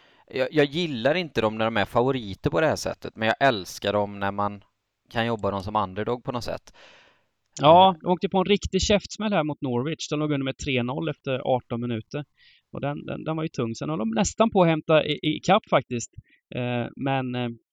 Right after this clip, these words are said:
Speaker 2: torskar med två fyra. Så det, ja, det är en rätt svår typ av match där. Men jag, det är
Speaker 1: Mm.
Speaker 2: klart att, att utgångstecknet är ju ettan på Coventry. Det är ändå klasskillnad på de här lagen. Och Coventry är ett lag som ändå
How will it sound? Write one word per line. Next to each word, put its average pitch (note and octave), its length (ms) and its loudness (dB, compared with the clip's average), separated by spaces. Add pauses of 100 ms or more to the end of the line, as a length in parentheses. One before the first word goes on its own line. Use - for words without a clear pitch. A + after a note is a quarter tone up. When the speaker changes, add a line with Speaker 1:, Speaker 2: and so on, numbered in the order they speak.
(320)
Speaker 2:
torskar B2 280 -6
med A#2 120 -8 (160)
två A#2 240 -6
fyra. A2+ 300 -4 (360)
Så - 120 -12
det, D3 320 0 (680)
ja, G#2+ 140 -14 (220)
det - 60 -14
är - 40 -8
en - 60 -10
rätt - 160 -10 (120)
svår B3+ 300 -12
typ - 160 -16
av A#3 60 -6
match - 240 -10
där. C3 160 -2
Men D3 120 -6
jag, E3 220 -6
det A2 60 -12
är - 20 -10
Speaker 1:
Mm. F3+ 160 -6
Speaker 2:
klart - 220 -4
att, - 140 -14 (140)
att - 120 -14
utgångstecknet B2+ 880 -4
är A2 240 -4
ju F3+ 140 -6 (160)
ettan - 300 -8
på C3+ 180 -14
Coventry. A2 340 -6
Det B2 200 -6
är D3+ 60 -6
ändå D3+ 240 -8 (100)
klasskillnad A#2+ 440 -8
på D#3+ 80 -10
de C#3+ 40 -6
här B2+ 60 -8 (100)
lagen. A#2 180 -8
Och A#2 80 -12
Coventry A#2 400 -10
är C#3 180 -8 (500)
ett - 100 -8
lag B2 220 0
som - 120 -10
ändå A2+ 320 -2